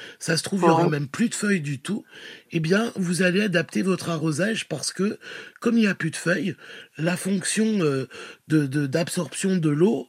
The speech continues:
Speaker 1: est pratiquement au ralenti. Il n'y a plus
Speaker 2: Ouais.
Speaker 1: rien qui se passe dans, dans l'olivier. Et donc, il faudrait pas le, le, le finir, <laughs> lui donner le, le coup de grâce en
Speaker 2: D'accord.
Speaker 1: l'arrosant trop.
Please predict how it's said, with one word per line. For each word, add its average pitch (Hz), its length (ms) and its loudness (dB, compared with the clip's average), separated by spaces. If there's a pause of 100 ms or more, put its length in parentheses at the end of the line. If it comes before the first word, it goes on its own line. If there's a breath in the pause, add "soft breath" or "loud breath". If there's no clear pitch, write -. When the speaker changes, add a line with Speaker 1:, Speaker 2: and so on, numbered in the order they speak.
(120)
Speaker 1:
est 165 80 0
pratiquement 190 680 -2
au 160 120 0
ralenti. 147 680 -4 (500 loud breath)
Il 151 60 -4
n'y 151 60 2
a 143 100 -6
plus - 200 -4
Speaker 2:
Ouais. 156 80 2
Speaker 1:
rien 190 160 0
qui 160 180 -8
se 160 160 -2
passe 160 320 -4
dans, 139 340 -4 (400 loud breath)
dans 156 140 4
l'olivier. 151 720 -2
Et 170 80 0
donc, 180 280 0 (340 loud breath)
il 165 60 -8
faudrait 175 340 0
pas 240 180 2
le, 180 160 2 (160)
le, 151 320 0 (380 loud breath)
le 156 160 2
finir, 202 600 2 (540 loud breath)
<laughs> 170 200 -2 (140)
lui 180 120 -2
donner 190 340 4
le, 160 140 4
le 156 120 2
coup 190 200 0
de 147 80 -2
grâce 160 500 -2 (380 loud breath)
en 196 160 8
Speaker 2:
D'accord. 214 120 6
Speaker 1:
l'arrosant 180 560 6
trop. 190 420 0